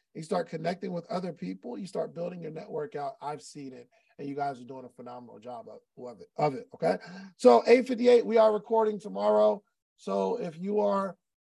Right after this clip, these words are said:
in the A T L area, we will be recording tomorrow. Um, I love you all.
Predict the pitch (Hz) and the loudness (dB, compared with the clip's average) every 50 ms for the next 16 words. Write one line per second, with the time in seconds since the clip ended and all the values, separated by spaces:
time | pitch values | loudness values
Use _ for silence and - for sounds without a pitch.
0 | _ - 165 185 185 - - 214 196 190 - - 196 190 185 180 226 - 175 175 | _ -12 -10 -8 -8 -8 -6 -6 -8 -8 -6 -2 -2 0 0 0 2 2 2 2
1 | 185 190 - - 165 165 160 156 160 175 185 175 156 185 180 165 165 160 - - | 2 0 0 -2 -2 -6 -6 -4 0 0 0 0 0 -2 -4 -4 -4 -6 -6 -6
2 | - 170 180 175 165 175 175 170 165 165 - _ _ _ _ _ _ - - - | -4 -2 -2 0 -2 -2 -4 -4 -6 -8 -10 _ _ _ _ _ _ -18 -10 -6
3 | 175 165 170 170 165 160 160 _ _ _ _ _ - 139 135 139 156 156 160 160 | -6 -4 -4 -4 -6 -8 -10 _ _ _ _ _ -18 -12 -6 -4 -2 0 2 2
4 | 160 160 160 160 160 160 156 151 - _ _ _ _ - - 151 147 147 147 151 | 2 2 0 0 0 0 0 -2 -4 _ _ _ _ -8 -6 -4 -4 -4 -4 -6
5 | - - 151 156 156 156 165 170 170 165 170 165 160 160 165 160 160 156 156 151 | -6 -4 -4 -2 -2 0 0 0 0 -2 -4 -6 -4 -2 0 0 0 0 -2 -6
6 | 147 | -8